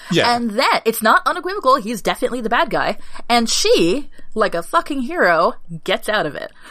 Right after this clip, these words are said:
Speaker 2: Not that she has to. She shouldn't be in that position in the first place, but she is confronted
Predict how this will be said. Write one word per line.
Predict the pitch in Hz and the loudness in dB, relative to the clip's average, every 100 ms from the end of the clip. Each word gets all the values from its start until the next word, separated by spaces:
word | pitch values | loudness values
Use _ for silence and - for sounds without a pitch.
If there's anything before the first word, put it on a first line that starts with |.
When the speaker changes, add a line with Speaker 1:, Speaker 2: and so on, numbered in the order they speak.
| - | -2
Speaker 2:
Not | 170 175 | 0 0
that | 165 | -2
she | - | -2
has | 226 269 - - | 0 0 0 -6
to. | 185 254 | -6 -6
She | - - | -8 -6
shouldn't | 196 202 | -4 -2
be | 208 | -2
in | |
that | 196 - | -2 -4
position | 190 196 190 | -4 -4 -4
in | |
the | 160 | 0
first | 294 - | 0 2
place, | 202 214 | 0 -2
but | - 269 - | 0 -2 -2
she | 285 320 | -4 -4
is | - | -2
confronted | 302 277 302 | -2 -2 -4